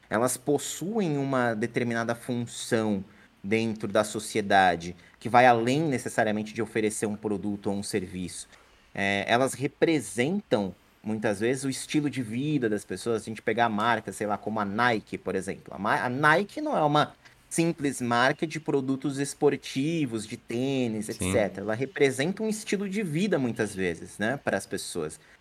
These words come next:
Speaker 1: A gente vê as propagandas, é, o, o próprio posicionamento que a marca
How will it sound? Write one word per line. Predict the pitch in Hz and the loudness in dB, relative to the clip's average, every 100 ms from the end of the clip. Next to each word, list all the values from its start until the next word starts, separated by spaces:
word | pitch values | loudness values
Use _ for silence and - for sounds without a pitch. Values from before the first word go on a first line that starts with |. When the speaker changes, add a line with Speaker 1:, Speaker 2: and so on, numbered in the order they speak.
| _ | _
Speaker 1:
A | - | -10
gente | 95 113 | -6 0
vê | 120 | 2
as | 135 | 2
propagandas, | - - 113 98 101 127 120 98 85 - - - _ 101 | 2 2 2 2 0 2 2 0 -4 -8 -18 -20 _ -4
é, | 95 92 90 | 0 2 0
o, | 104 104 110 | -2 -4 -4
o | |
próprio | 104 - 135 110 | -2 6 6 4
posicionamento | - 143 147 131 135 127 104 107 135 113 | 0 2 2 0 -2 0 0 0 -2 -4
que | - | -2
a | 98 | 0
marca | 101 107 107 | 0 -2 -2